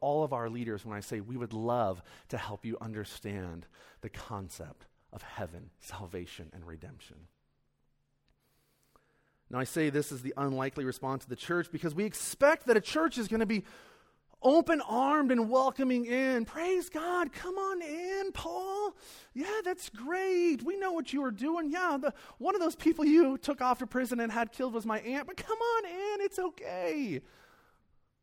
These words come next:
It's not totally unlikely, though, when you actually think about what's going on. We have to remember that with the stoning of Stephen, persecution broke out across all of Jerusalem against the church, and this guy Saul was the main protagonist.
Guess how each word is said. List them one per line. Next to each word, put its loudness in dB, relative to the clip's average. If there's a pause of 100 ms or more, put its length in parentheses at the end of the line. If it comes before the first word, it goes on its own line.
(2250)
It's -10
not -6
totally -4
unlikely, -6
though, -6
when -8
you -4
actually -6
think -8
about -8
what's -14
going -8
on. -10 (720)
We -2
have 2
to -2
remember 0
that -4
with -6
the -6
stoning -2
of -6
Stephen, -4
persecution -2
broke 4
out 4
across 0 (320)
all 8
of 6
Jerusalem 0
against -2
the -6
church, 0 (240)
and 2
this 4
guy 0
Saul 2
was 2
the 4
main 0
protagonist. -6